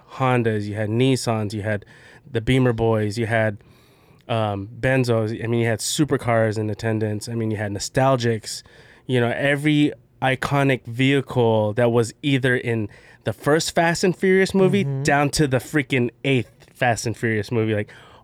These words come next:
Speaker 1: all of those vehicles that were highlighted and at one point the key ingredient to that movie was in attendance. I mean,
Speaker 2: Mm-hmm.
Speaker 1: my God, I mean, it, it literally was a countdown. You literally, we started,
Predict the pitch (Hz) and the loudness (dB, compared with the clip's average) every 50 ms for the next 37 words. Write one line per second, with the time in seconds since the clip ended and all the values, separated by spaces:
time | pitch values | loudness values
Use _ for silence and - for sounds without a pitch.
0 | _ - 139 151 170 190 170 160 160 135 131 123 135 139 139 131 - 139 131 127 | _ -2 0 0 2 2 2 2 2 0 0 0 2 2 2 2 2 2 2 2
1 | 127 120 117 123 113 107 110 - - - - - 123 117 107 - - 131 135 127 | 2 2 0 0 -2 -2 -2 -6 -10 -16 -10 -4 -4 -4 -4 -2 -2 0 0 2
2 | 123 117 113 110 113 110 104 110 107 110 117 113 117 - - 120 117 117 - - | 2 2 0 0 -2 -2 -4 -4 -6 -6 -4 -4 -4 -6 -4 -6 -6 -6 -4 -4
3 | 127 120 117 - - - - - - - - - - _ - 123 110 - - - | -2 -2 -2 -2 -6 -12 -20 -20 -20 -20 -20 -20 -20 _ -8 -8 -8 -6 -4 -2
4 | 139 131 131 127 120 117 113 123 127 127 120 123 120 117 113 - - 127 117 120 | 0 0 2 2 0 0 0 0 0 2 2 2 2 0 0 -2 -4 -2 0 0
5 | 117 120 120 127 131 135 135 143 139 139 135 117 113 113 113 120 117 113 104 - | 0 0 0 2 2 2 2 2 0 0 -2 -4 -4 -4 0 0 2 0 0 -4
6 | - - 123 113 107 107 104 - 113 107 104 101 104 - - 131 131 131 131 151 | -6 -6 -4 -4 -4 -4 -6 -6 -8 -8 -8 -10 -12 -12 -6 -4 0 0 0 0
7 | 180 - - - _ _ - _ _ _ _ _ _ _ _ _ _ _ _ _ | 0 -4 -10 -20 _ _ -20 _ _ _ _ _ _ _ _ _ _ _ _ _
8 | _ _ _ _ _ _ _ - - - - 139 131 110 104 127 139 151 143 127 | _ _ _ _ _ _ _ -20 -16 -8 -4 -2 -2 -2 -2 -2 0 0 0 0
9 | 117 117 117 120 120 113 113 - - 131 135 127 92 92 123 143 151 151 151 156 | 0 0 0 0 0 0 -2 -2 -2 -2 0 0 -2 -2 -2 0 2 2 2 4
10 | 151 147 147 143 135 127 127 120 110 - - - 127 - - 143 139 131 120 117 | 4 4 4 4 4 4 2 2 0 0 -4 -6 -4 -2 0 0 2 0 0 -2
11 | 107 104 104 104 - _ _ _ _ - 110 113 117 123 127 131 135 135 135 131 | -4 -6 -8 -12 -16 _ _ _ _ -8 -6 -2 0 2 2 2 2 2 2 0
12 | 131 - - 127 117 - - - 127 127 131 131 131 123 | 0 -2 -4 -6 -8 -6 -2 0 0 2 4 2 2 0